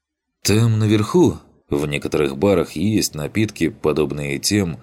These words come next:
что были в Реале. У некоторых просто другие названия, но водка, к примеру, так и называется. И это я помню. Сюда все это не дошло, из-за того, что за продажу любого известного бренда в игре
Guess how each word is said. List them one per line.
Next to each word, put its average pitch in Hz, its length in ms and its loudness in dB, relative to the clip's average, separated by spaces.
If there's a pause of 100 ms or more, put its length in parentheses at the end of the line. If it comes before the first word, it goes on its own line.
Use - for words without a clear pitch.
(160)
что - 260 -2
были 76 280 0
в 69 100 -2
Реале. 71 600 -2 (420)
У 71 100 -2
некоторых 110 520 0
просто 98 360 0
другие 98 420 0
названия, 76 800 -4 (180)
но 76 240 -4
водка, 87 440 0
к - 80 -18
примеру, 69 640 -2 (200)
так 143 280 2
и - 20 2
называется. 73 920 0 (360)
И 101 140 -4
это 104 180 -2
я 101 140 2
помню. 67 520 -4 (460)
Сюда 85 420 0
все 123 200 0
это 113 120 -2
не 120 100 -2
дошло, 92 640 2 (280)
из-за 76 340 0
того, 80 240 2
что 78 220 -2
за 71 140 -2
продажу 82 500 0
любого 82 520 2
известного 76 600 0
бренда 76 420 0
в 73 140 -4
игре 90 400 0